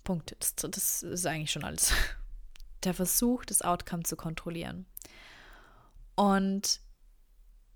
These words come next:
wie gesagt, diese Situation ist, ist einer meiner größten Lehrer. <laughs> Ähm, und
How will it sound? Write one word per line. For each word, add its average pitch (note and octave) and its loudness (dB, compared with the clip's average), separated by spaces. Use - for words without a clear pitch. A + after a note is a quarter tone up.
wie G#3 0
gesagt, A3 2
diese G3+ 6
Situation F#3 4
ist, - 4
ist - 0
einer F3 2
meiner E3+ 0
größten E3+ 2
Lehrer. E3 0
<laughs> - 0
Ähm, F3 2
und F3+ 2